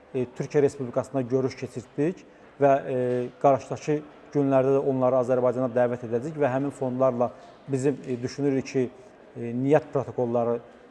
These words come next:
imzalayaq və qarşılıqlı fəaliyyət göstərək və onların, e, təcrübəsini biz tətbiq edək, bizim təcrübəmizi onlar tətbiq etsin və qarşılıqlı şəkildə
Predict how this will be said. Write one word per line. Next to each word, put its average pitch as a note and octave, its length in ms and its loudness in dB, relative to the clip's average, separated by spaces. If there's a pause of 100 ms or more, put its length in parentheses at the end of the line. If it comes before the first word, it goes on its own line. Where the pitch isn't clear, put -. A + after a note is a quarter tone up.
imzalayaq C3+ 680 2
və C3 100 2
qarşılıqlı C3+ 560 2
fəaliyyət C3 400 0
göstərək C3+ 580 0 (600)
və D3+ 140 10 (760)
onların, D#3 540 6 (180)
e, B2 260 -2 (100)
təcrübəsini C3 760 2 (340)
biz F3 160 0
tətbiq E3 440 0
edək, D#3 240 6 (240)
bizim D3 220 -2
təcrübəmizi B2+ 680 -2 (100)
onlar D3 320 2
tətbiq D#3+ 400 -4
etsin E3+ 260 -4 (260)
və D3 140 4
qarşılıqlı D#3 480 6
şəkildə C#3+ 460 0